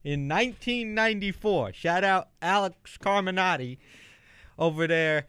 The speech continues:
in Chicago, Illinois. Gonna call, gonna be calling the Rutgers game with our own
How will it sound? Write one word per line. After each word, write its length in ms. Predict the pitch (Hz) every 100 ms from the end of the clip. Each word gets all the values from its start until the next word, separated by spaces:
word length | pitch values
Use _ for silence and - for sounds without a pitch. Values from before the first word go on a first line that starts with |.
| _ -
in 100 | 143
Chicago, 720 | - 143 - 175 165 165 170
Illinois. 580 | 160 151 160 139 139 - -
Gonna 140 | 139
call, 440 | 139 165 165 165 - 139
gonna 140 | - 160
be 100 | 147
calling 680 | - 170 175 175 170 165 156 - - _ -
the 140 | 131 - -
Rutgers 420 | 170 170 165 139
game 420 | 135 151 165 175 -
with 280 | 135 143 139 - _ _ -
our 200 | 147 -
own 280 | 156 156